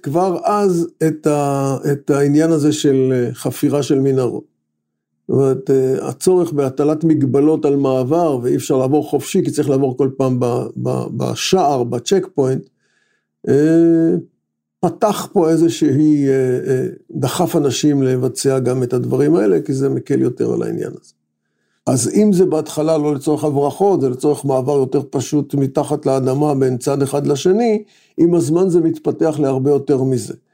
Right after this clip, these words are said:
והופך להיות גם ציר שדרכו מכניסים סחורות, מעבירים סחורות, וכל מיני דברים אחרים, שעם הזמן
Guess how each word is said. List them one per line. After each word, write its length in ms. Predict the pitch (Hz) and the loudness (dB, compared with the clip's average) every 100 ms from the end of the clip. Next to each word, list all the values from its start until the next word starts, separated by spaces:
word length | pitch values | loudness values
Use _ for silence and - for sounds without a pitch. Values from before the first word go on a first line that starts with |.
| _ _ - | _ _ -4
והופך 380 | 113 151 135 | 0 -2 0
להיות 380 | 135 135 127 123 | 0 2 0 0
גם 280 | 127 123 120 113 | -2 0 -2 -4
ציר 360 | - 185 165 | 0 4 4
שדרכו 920 | - 139 123 117 - 147 139 131 117 - | 0 -2 -2 -6 -2 2 2 2 -2 -6
מכניסים 580 | - - 120 - 185 185 | -10 -6 -6 0 0 0
סחורות, 580 | - - 147 131 120 123 | -2 0 2 2 0 -2
מעבירים 440 | 120 117 135 165 | -2 0 2 2
סחורות, 580 | 165 156 135 123 117 - | 0 0 2 2 0 -2
וכל 260 | 143 143 170 | -4 2 2
מיני 240 | 165 156 | 4 2
דברים 360 | 135 135 143 147 | 0 0 0 -2
אחרים, 420 | 131 151 185 180 | -2 2 2 2
שעם 280 | - 139 139 | -2 -2 -2
הזמן 400 | 123 135 156 | -2 0 0